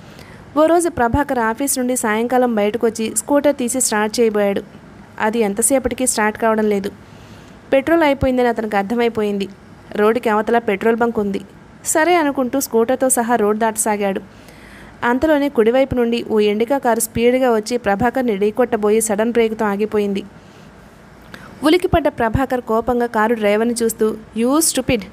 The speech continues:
అన్నాడు. అదే సమయంలో ఆ కారు డ్రైవర్ కూడా తల బయటకు పెట్టి ప్రభాకర్ వైపు చేయి చూపిస్తూ, "You stupid," అన్నాడు. ఇద్దరూ ఒకేసారి ఒకరినొకరు స్టూపిడ్ అనుకున్నారు. ఇద్దరూ ఆశ్చర్యంలో మునిగిపోయారు. ఇద్దరూ ఒకరినొకరు గుర్తుపట్టారు.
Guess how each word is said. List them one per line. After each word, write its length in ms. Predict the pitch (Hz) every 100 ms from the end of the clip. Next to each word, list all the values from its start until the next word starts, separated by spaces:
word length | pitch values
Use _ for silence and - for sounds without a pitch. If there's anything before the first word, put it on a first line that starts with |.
| -
అన్నాడు. 320 | 214 208 196 202 - - - - - - -
అదే 220 | 196 220
సమయంలో 480 | 269 262 254 233 226 - - - - -
ఆ 80 | 302
కారు 280 | 302 269 311
డ్రైవర్ 360 | 233 226 254 277
కూడా 200 | 254 254
తల 200 | 226 220
బయటకు 360 | 214 202 247
పెట్టి 260 | 254 226 240
ప్రభాకర్ 480 | 233 196 240 254 240
వైపు 300 | 233 226 220
చేయి 320 | 214 202 220
చూపిస్తూ, 440 | 233 226 214 220 220 -
"You 120 | 233
stupid," 420 | 294 - 240 240 214
అన్నాడు. 340 | 196 190 196 - - - - - - - -
ఇద్దరూ 340 | 277 285 359 359
ఒకేసారి 560 | 262 269 285 269 254
ఒకరినొకరు 480 | 240 202 240 262 254
స్టూపిడ్ 360 | 240 226 240 233
అనుకున్నారు. 520 | 220 214 202 196 190 - - - -
ఇద్దరూ 300 | 208 196 247
ఆశ్చర్యంలో 600 | 220 214 - 240 226 220
మునిగిపోయారు. 680 | 220 202 202 220 214 202 175 - - - - -
ఇద్దరూ 360 | - 196 240 254
ఒకరినొకరు 500 | 208 208 240 247 233
గుర్తుపట్టారు. 840 | 196 190 226 226 214 202 208 -